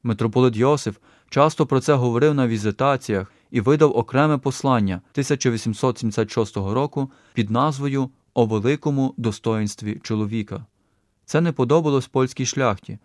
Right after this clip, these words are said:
яка через зменшення попиту на алкоголь позбавлялася доходів, а тому використовувала кожну нагоду, щоб дискредитувати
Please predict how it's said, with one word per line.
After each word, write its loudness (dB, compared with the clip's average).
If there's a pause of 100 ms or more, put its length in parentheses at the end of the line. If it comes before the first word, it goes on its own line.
(160)
яка 0
через 0
зменшення 0
попиту -2
на 0
алкоголь -2 (360)
позбавлялася 0
доходів, 0 (160)
а -2
тому 2
використовувала 0
кожну 0
нагоду, -2 (380)
щоб -6
дискредитувати 0